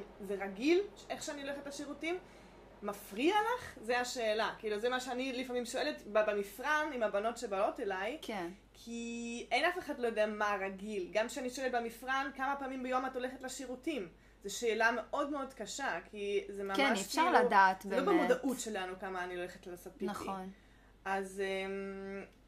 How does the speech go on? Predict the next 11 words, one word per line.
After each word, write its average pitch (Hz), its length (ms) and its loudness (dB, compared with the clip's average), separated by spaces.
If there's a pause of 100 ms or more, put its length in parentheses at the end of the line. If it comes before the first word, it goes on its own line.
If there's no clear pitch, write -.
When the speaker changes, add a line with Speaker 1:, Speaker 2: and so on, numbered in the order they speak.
Speaker 1:
אז 190 380 0
את 208 80 0
יכולה 330 220 2 (120)
לשים 453 220 2
לב 381 220 4
קצת 294 120 -6
ביומיומי 220 800 2
כמה, 226 240 2 (140)
כמה 233 200 0
את 208 80 -6
הולכת, 202 420 -2